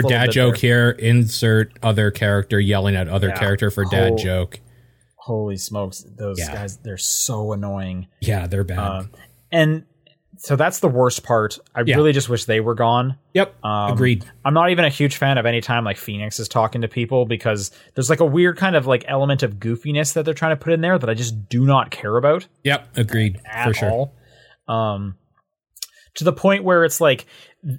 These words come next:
Speaker 1: Ubisoft saw the fun little cooking animation and song that plays in Breath of the Wild and thought,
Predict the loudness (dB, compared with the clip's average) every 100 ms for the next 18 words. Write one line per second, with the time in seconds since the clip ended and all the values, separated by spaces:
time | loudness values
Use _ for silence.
0 | -12 -20 -20 _ -4 -2 0 0 2 0
1 | -2 -4 0 2 4 4 2 -2 -4 0
2 | 2 2 2 0 -2 -2 0 0 -2 -4
3 | -4 -2 0 0 -2 -4 -6 -4 -4 -2
4 | -2 0 0 -2 -2 0 0 0 -4 -2
5 | -4 -2 -2 0 2 0 0 0 -2